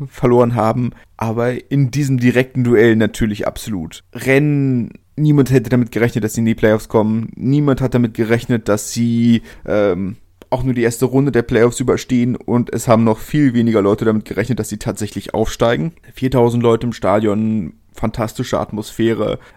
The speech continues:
ähm, und dann gewinnt Rennes das Ding zwanzig zu sechzehn. Sind damit, ähm, nachdem sie auch das Hinspiel schon gewonnen haben, in der dritten Liga. Dort natürlich auch absolute Außenseiter, keine Frage, darüber müssen wir nicht diskutieren. Schlüssig, der einzige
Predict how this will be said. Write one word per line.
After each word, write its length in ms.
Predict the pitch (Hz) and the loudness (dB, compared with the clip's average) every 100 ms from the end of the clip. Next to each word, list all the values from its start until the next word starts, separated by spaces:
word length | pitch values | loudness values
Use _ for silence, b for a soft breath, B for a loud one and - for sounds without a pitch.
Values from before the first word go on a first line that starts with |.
| - | -6
ähm, 600 | 104 104 95 95 87 - - _ | -2 -2 -4 -6 -10 -12 -20 _
und 240 | 120 120 | -4 -2
dann 300 | 117 131 135 | 0 0 -2
gewinnt 300 | 123 131 180 | -4 -2 0
Rennes 220 | 127 104 95 | 2 2 0
das 200 | 101 - | -4 -8
Ding 260 | 65 69 | -8 -8
zwanzig 460 | - 104 110 110 - | -6 -4 -4 -6 -12
zu 120 | - | -6
sechzehn. 520 | 113 127 - - - - _ | -6 -6 -10 -16 -18 -20 _
Sind 340 | - 104 107 | -2 -2 2
damit, 420 | 120 147 156 - | 2 2 0 -2
ähm, 260 | 175 160 143 | 2 2 2
nachdem 260 | 131 127 | 0 0
sie 100 | 120 | 0
auch 60 | 113 | -2
das 160 | 120 - | -4 -4
Hinspiel 340 | 143 - 147 | -4 -2 -2
schon 180 | 135 143 | 0 -2
gewonnen 400 | 131 139 143 135 | 0 0 -2 -4
haben, 640 | 135 139 147 156 160 165 _ | -4 -4 -4 -4 -6 -12 _
in 180 | - 127 | 0 2
der 120 | 127 | 2
dritten 340 | 123 127 135 156 | 2 0 0 0
Liga. 420 | 185 226 - 131 - _ | -2 -2 -6 -10 -18 _
Dort 240 | 175 180 170 | 4 4 2
natürlich 520 | 143 - 131 123 - | 0 2 2 0 4
auch 360 | 139 113 - - | 6 4 0 -2
absolute 640 | 131 139 - 135 117 110 - | 0 0 2 4 4 4 6
Außenseiter, 680 | 139 151 131 107 - - - | 6 6 4 0 -2 -6 -10
keine 400 | - 120 117 98 | -4 2 2 2
Frage, 480 | - 117 117 131 104 | -2 2 4 4 2
darüber 460 | 113 95 110 107 | 2 2 4 4
müssen 260 | 107 107 120 | 2 0 0
wir 60 | 104 | -2
nicht 160 | 107 | -2
diskutieren. 800 | 95 - 110 - 139 151 156 143 B _ - | -6 -6 -8 0 4 4 2 -4 B _ -14
Schlüssig, 520 | - 135 131 127 101 | -4 -4 -2 -6 -2
der 140 | 87 | -2
einzige 760 | 73 143 - 131 131 123 123 - | 0 -4 2 4 4 4 2 -2